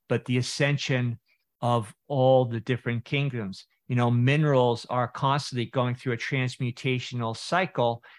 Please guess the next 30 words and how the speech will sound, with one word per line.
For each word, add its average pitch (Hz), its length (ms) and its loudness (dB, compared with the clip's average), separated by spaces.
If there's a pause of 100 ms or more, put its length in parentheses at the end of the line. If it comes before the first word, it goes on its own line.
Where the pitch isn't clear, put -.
(240)
at 120 340 -2
the 120 160 0
final 139 540 0
stage 120 720 -2
where 120 560 -2
they 120 640 -4 (100)
become 127 460 0
radioactive. 120 1000 -2 (480)
And, 113 500 -2
you 123 120 -2
know, 117 400 0 (260)
that's 120 340 -2
essentially 120 800 -2
what 117 360 -2
we 127 240 0
do 110 300 -6
through 117 320 -6
our 107 180 -2
bodies. 117 760 -2 (400)
Uh, 107 280 -4
it's 110 260 -6
what 113 180 -4
the 123 80 -8
plant 127 440 -2
kingdom 123 460 -4
does 120 320 -4
in 113 140 -4
its 127 260 -4
own 127 280 0
way. 117 400 -2